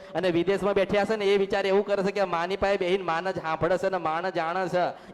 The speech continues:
એ કેટલા ભાગ્યશાળી હશે. તમારી વાત એ કરે છે ને, ત-,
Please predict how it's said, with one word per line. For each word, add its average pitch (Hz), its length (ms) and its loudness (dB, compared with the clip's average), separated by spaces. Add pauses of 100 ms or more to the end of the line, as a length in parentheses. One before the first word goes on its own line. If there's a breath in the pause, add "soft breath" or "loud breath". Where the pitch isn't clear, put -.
એ 294 40 6
કેટલા 269 260 4
ભાગ્યશાળી 240 640 4
હશે. 214 560 4 (3250)
તમારી 214 340 4
વાત 240 220 4
એ 247 140 6
કરે 247 220 2
છે 262 100 4
ને, 247 100 2
ત-, 220 260 2